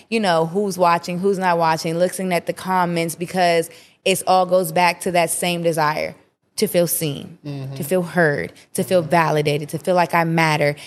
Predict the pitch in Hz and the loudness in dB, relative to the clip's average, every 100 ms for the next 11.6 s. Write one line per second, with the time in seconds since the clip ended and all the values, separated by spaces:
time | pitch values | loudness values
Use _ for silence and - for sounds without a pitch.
0 | 147 143 180 165 190 202 190 185 - 180 | -12 -6 -2 2 2 2 0 0 -2 -4
1 | 175 170 170 165 160 175 165 160 160 156 | 0 0 0 0 0 0 2 2 0 -6
2 | 170 180 180 170 - - - 180 151 - | -4 -2 -2 -2 -4 -6 0 0 0 -4
3 | 180 156 175 160 - 160 - - _ _ | -6 0 0 0 -4 -8 -8 -12 _ _
4 | _ _ _ _ _ _ - 170 170 180 | _ _ _ _ _ _ -4 2 2 4
5 | 190 214 202 185 165 165 180 - 175 _ | 2 2 2 0 2 0 -2 -6 -12 _
6 | 139 135 170 170 170 160 170 165 - 175 | -20 -6 0 2 0 0 -2 -2 -2 0
7 | 165 160 160 - 190 170 160 156 - - | 2 2 0 -2 -2 -2 0 -2 -2 2
8 | 170 170 170 175 - 165 165 165 160 165 | 2 0 0 0 2 0 -2 -4 -2 -2
9 | 160 160 160 156 - 160 160 175 156 156 | 0 -2 -2 -6 -6 -6 -6 -8 -10 -6
10 | 185 - _ _ _ _ _ _ _ _ | -6 -8 _ _ _ _ _ _ _ _
11 | - 147 151 135 123 | -6 0 2 0 -6